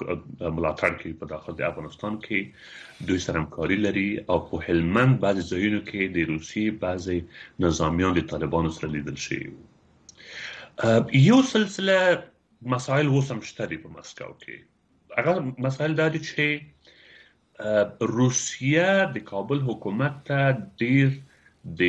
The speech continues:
م-، واشنګټن پلوی طرف معلومیږي او دوی اتکا پر طالبانو زیاته ده. او، اه، تر کومه ځای پورې چې زه معلومات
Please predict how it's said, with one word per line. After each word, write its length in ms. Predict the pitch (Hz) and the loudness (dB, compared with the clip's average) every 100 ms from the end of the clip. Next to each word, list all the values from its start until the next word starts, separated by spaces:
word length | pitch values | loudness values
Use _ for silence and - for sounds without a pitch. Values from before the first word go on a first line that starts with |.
| 90 87 | 4 2
م-، 260 | 85 90 - | 0 -4 -2
واشنګټن 760 | 90 85 - 90 87 - 92 87 - | -4 -4 -4 -8 -8 -8 -8 -8 -4
پلوی 520 | 95 113 139 107 78 | 2 6 6 4 2
طرف 360 | - 85 82 - - | -4 -4 -4 -6 -14
معلومیږي 720 | 82 80 73 67 65 - - _ _ _ - - - | -12 -8 -8 -8 -10 -16 -20 _ _ _ -20 -6 2
او 120 | 101 | 2
دوی 220 | 95 135 160 | 4 4 4
اتکا 380 | 110 - - 123 | -2 -8 -8 -8
پر 140 | - - | -8 -12
طالبانو 500 | 87 80 80 87 82 | -10 -10 -8 -8 -8
زیاته 380 | 78 78 80 - | -10 -12 -12 -14
ده. 140 | - - _ _ _ _ - - - - | -18 -18 _ _ _ _ -20 -20 -20 2
او، 460 | 113 113 110 110 107 | 6 8 8 8 6
اه، 260 | 104 104 - - | 6 2 -6 -12
تر 80 | - | -10
کومه 240 | - 151 | -4 -2
ځای 160 | 131 135 | 0 0
پورې 120 | 123 107 | 0 -4
چې 40 | |
زه 160 | 104 120 | -4 -4
معلومات 440 | 180 135 80 78 | 0 0 -2 -8